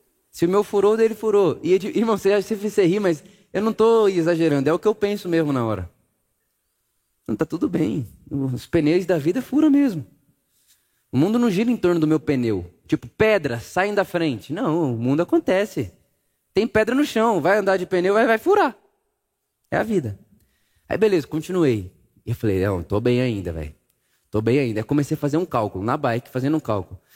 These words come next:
A professora falou que ia terminar em tanto tempo. Eu fiquei parado quinze minutos. Se eu continuar do jeito que eu tô, termino antes do que ela falou, tendo ficado parado. Eu tô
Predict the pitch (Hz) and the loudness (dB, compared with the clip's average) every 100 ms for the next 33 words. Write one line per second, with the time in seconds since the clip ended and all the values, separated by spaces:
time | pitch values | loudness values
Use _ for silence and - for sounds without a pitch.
0 | _ - 127 160 165 151 151 151 147 139 | _ -6 -4 -2 -2 0 -2 -2 -2 -2
1 | 131 131 156 170 165 110 101 110 - 151 | -2 -2 -4 -6 -4 -4 -4 -6 -4 -2
2 | 143 143 127 - 196 196 196 147 110 - | -2 -4 -6 -6 -6 -2 0 0 -2 -2
3 | 165 190 180 170 170 175 175 175 151 165 | -2 -2 -4 -2 0 0 -2 -2 -2 -2
4 | 160 165 170 190 180 202 269 202 208 208 | 0 0 2 2 2 2 -2 -4 -4 -2
5 | 196 - 170 196 208 196 190 196 196 226 | -2 -2 -2 -2 -4 -8 -4 -4 -2 -4
6 | 180 160 147 104 - _ _ _ _ _ | -2 -2 -2 -10 -12 _ _ _ _ _
7 | _ _ _ _ 147 - | _ _ _ _ -10 -4